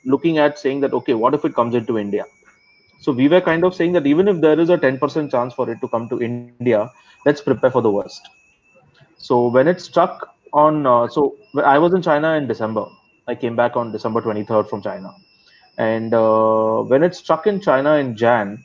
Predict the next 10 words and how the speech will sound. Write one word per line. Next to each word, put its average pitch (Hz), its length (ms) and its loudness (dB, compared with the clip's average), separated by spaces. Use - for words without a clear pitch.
I 120 80 0
think 135 240 -6
what 123 240 2
we 135 140 4
decided 139 460 0
to 139 80 -2
do 131 200 0
is 143 160 -2
first, 131 340 0
uh, 107 560 2